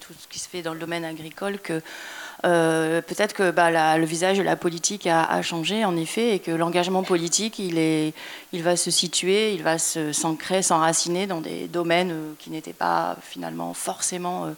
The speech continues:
ceux qui étaient dédiés, euh, historiquement à, à l'activité politique. Et on voit bien, euh, là que c'est vraiment l'alimentation et l'agriculture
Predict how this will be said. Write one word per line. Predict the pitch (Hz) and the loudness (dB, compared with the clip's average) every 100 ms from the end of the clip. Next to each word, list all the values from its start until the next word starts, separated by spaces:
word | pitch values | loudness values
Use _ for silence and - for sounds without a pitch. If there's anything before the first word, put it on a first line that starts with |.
| - - - - - | -12 -18 -18 -18 -10
ceux | - 185 | -6 -6
qui | 170 165 | -6 -8
étaient | 156 170 | -6 -4
dédiés, | 165 175 165 180 180 | -2 -2 -2 -2 -2
euh, | 156 151 | -2 -4
historiquement | 151 - 170 165 175 170 | -8 -6 -6 -2 2 4
à, | 156 151 151 - - - | 2 0 -6 -12 -12 -2
à | 170 | 0
l'activité | 165 - 175 165 180 | 0 -2 -6 -6 -4
politique. | 165 170 160 - 247 262 | -2 -4 -4 -6 -6 -4
Et | 175 165 | -4 -2
on | 160 | -2
voit | 156 160 160 | 0 0 0
bien, | 170 190 196 185 | 0 0 0 0
euh, | 165 160 160 | 0 -2 -2
là | 160 190 | 0 -2
que | - | -2
c'est | - 170 | -2 -2
vraiment | 156 165 170 | 0 0 2
l'alimentation | 180 180 185 185 175 175 175 190 185 | 4 4 2 -2 -4 -6 -4 -4 -4
et | |
l'agriculture | 165 165 170 165 165 - 190 | -4 -4 -6 -8 -8 -4 -4